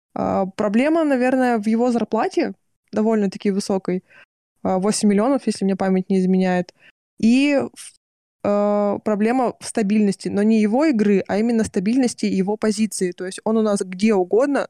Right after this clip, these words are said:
но не на родном месте. То он справа, то он в центре, то он слева, то он впереди. И он не играл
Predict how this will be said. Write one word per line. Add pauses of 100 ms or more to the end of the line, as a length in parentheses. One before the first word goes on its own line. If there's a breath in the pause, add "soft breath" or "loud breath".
но
не
на
родном
месте.
То
он
справа,
то
он
в (100)
центре,
то
он
слева, (280 soft breath)
то
он
впереди. (400 loud breath)
И (520)
он
не
играл